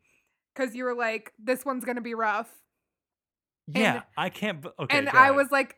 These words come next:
Speaker 1: "Actually, that wasn't that bad." <laughs>
Speaker 2: Smo-,
Speaker 1: Um,
Speaker 2: Smokers Allowed,
Speaker 1: Smokers
Speaker 2: season,
Speaker 1: Allowed.
Speaker 2: season two,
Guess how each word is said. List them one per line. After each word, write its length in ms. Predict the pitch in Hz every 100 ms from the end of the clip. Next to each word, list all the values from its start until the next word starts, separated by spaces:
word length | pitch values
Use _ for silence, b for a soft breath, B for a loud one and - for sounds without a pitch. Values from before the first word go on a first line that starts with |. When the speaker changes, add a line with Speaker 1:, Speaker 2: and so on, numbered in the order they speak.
| -
Speaker 1:
"Actually, 260 | 262 453 523
that 80 | 294
wasn't 220 | 285 381
that 120 | 359
bad." 320 | 247 233 - -
<laughs> 1040 | - - 539 - 523 494 415 415 - 349 B B B B B B B 262
Speaker 2:
Smo-, 320 | 240 196 196
Speaker 1:
Um, 60 |
Speaker 2:
Smokers 380 | - 165 175 160
Allowed, 360 | 160 127 98 92
Speaker 1:
Smokers 260 | 269 302
Speaker 2:
season, 140 | - - 160
Speaker 1:
Allowed. 220 | 151 147
Speaker 2:
season 440 | - 151 139 143 139
two, 540 | - 139 123 110 110